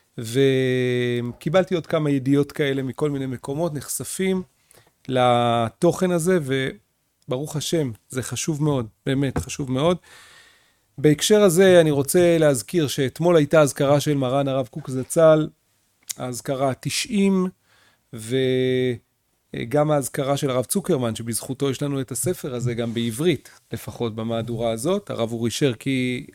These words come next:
ביצע, אבל הרב צוקרמן בעצם הוא ה-, המוציא לאור של הספר במהדורה העברית. אז אני רוצה היום להקדיש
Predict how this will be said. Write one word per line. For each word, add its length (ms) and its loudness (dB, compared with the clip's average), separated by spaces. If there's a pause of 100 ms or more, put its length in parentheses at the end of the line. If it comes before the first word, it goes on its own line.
ביצע, 600 2
אבל 180 -2
הרב 160 2
צוקרמן 520 -2
בעצם 320 -6
הוא 220 -6
ה-, 180 -2 (560)
המוציא 440 2
לאור 460 6 (220)
של 200 -6
הספר 400 -4
במהדורה 520 0
העברית. 580 0 (600)
אז 420 -4 (380)
אני 120 8
רוצה 360 6
היום 360 2 (1800)
להקדיש 840 -4